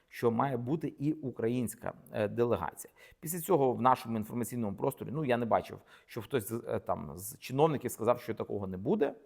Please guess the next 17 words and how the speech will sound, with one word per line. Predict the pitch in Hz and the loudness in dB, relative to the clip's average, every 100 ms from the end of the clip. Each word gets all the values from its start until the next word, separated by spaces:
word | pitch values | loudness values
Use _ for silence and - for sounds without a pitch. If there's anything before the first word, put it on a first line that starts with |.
| _ _ - _ - | _ _ -20 _ -6
Е, | - 98 | 0 0
хтось | 92 - 135 - | -2 2 0 2
там | - | -2
написав, | 110 - 101 92 | -2 0 0 0
що | - | -2
там | 95 90 | 0 0
не | |
буде, | 90 185 185 160 | 0 4 4 4
якби, | 127 139 139 123 | 2 2 2 2
української | - 123 135 139 - 117 | 0 -4 -2 -4 -4 -4
делегації, | 117 113 107 - 120 | -2 4 4 4 2
але | 123 | 2
підтвердження | 120 123 - 147 123 | 0 0 0 2 -2
офіційного | 101 117 180 170 120 | -4 -6 -6 -4 -2
ми | 110 139 | -2 -2
не | 127 | -2
маємо. | 123 - - | -2 -2 -6